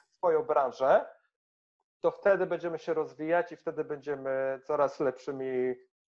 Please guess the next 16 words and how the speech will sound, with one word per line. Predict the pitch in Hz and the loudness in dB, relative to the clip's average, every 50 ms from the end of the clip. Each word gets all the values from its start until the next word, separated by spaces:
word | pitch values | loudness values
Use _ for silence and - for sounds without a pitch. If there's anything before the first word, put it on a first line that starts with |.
| _ | _
przedsiębiorcami, | - - 269 269 - 240 208 117 151 143 127 - - 117 123 165 240 311 | -8 -6 -6 2 4 4 6 6 4 4 4 2 2 0 0 2 0 -2
ale | 320 311 311 302 | -2 -2 -2 -4
też | 302 - | -6 -4
po | - - 240 | -4 -4 0
prostu | - 240 240 240 - 240 226 220 220 220 220 220 | 0 0 0 0 -2 -2 0 2 2 2 2 2
ludźmi, | 226 254 269 208 180 143 131 123 | 2 0 -2 -2 -4 -6 -6 -4
bo, | 117 131 143 147 151 151 156 156 156 - - _ _ _ _ _ _ _ _ _ _ _ - | 0 4 6 8 8 8 8 8 4 0 -8 _ _ _ _ _ _ _ _ _ _ _ -2
e, | 151 147 147 147 147 - - - _ _ _ | 0 2 2 2 0 0 -4 -10 _ _ _
jak | 170 165 165 - | 4 4 4 4
nauczymy | 190 180 175 - 254 262 254 | 4 2 4 2 0 -2 -2
się | - 233 | -4 -2
pokory | - - - - 214 208 190 175 | -2 -2 4 6 8 8 8 6
w | 151 147 | 4 -2
biznesie, | 170 156 151 165 175 165 160 - 185 196 208 247 294 269 | -8 -6 2 4 4 4 4 4 6 6 6 6 4 0
to | - 214 | -4 2
prawdopodobnie | - 220 214 214 226 202 - 196 180 156 202 208 202 196 196 196 190 190 190 190 185 185 185 | 4 4 4 4 0 0 0 0 4 4 4 2 2 -2 -2 0 2 4 4 4 2 2 -2